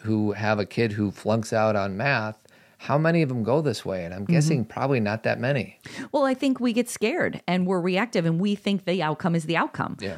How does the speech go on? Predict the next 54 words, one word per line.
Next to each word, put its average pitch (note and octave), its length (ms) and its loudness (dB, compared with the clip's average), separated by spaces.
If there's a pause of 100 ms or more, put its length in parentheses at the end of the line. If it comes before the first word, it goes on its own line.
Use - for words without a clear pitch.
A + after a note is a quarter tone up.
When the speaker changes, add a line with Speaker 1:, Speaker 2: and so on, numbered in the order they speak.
Speaker 2:
We F#3+ 140 2
think F#3 220 -2
my E3 140 2
kid E3+ 180 0
is E3 140 0
gonna F#3 160 2
fail F#3+ 260 0
life. G3+ 280 0
Speaker 1:
Right. - 80 -6
Speaker 2:
My C#3 100 2
kid D3+ 200 0
is E3 120 0
gonna, F3 360 2 (140)
my D3+ 140 2
kid D#3+ 240 0
is, E3+ 180 2 (320)
you E3+ 140 0
know, D#3+ 160 2
manipulating F3 720 2
me. D3+ 140 2
My D3 180 0
kid D#3 220 0
is F3+ 120 0
a A3 60 2
jerk. A3 400 -2
My E3 160 2
kid D#3+ 400 -2
doesn't F3 340 0
care. G3 460 0
And, E3 180 2 (480)
and G3 220 2
where A3 180 2
they G#3 160 0
could F#3 220 -2
be A#3 160 2
in A3 80 2
a F#3 60 2
moment G3+ 400 2
in F3+ 80 -2
time D4+ 440 0
where E3 160 0
some F3+ 240 0
of E3+ 80 2
those E3 260 2
things, D#3 560 0
you G3 160 0
know, D3+ 120 4
they've D#3+ 160 2
dropped D3+ 240 0
the D#3+ 60 0
ball D3+ 380 2
or D#3 100 2
they're D#3 140 0
scared. F#3 440 2